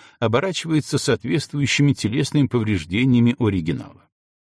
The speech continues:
Сходную магическую технику используют не только в качестве инструмента личной вражды, но также для благочестивых целей, чтобы помогать божествам против злонамеренных демонов.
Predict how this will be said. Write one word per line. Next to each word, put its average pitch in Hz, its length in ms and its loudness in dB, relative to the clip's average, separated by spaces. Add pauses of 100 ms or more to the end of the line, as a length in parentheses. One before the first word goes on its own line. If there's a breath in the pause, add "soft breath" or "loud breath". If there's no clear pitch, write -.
(300)
Сходную 202 540 0
магическую 127 680 0
технику 110 580 -2 (300 soft breath)
используют 131 720 0
не 113 160 2
только 196 340 -2
в - 120 -10
качестве 135 580 -2
инструмента 123 800 0
личной 110 480 0
вражды, 95 500 -4 (380)
но 135 240 2
также 147 480 0
для 131 400 -2
благочестивых 135 880 -2
целей, 82 460 -4 (340 soft breath)
чтобы 175 380 -2
помогать 127 560 0
божествам 98 760 -2
против 156 540 -2
злонамеренных 98 960 0
демонов. 82 300 -12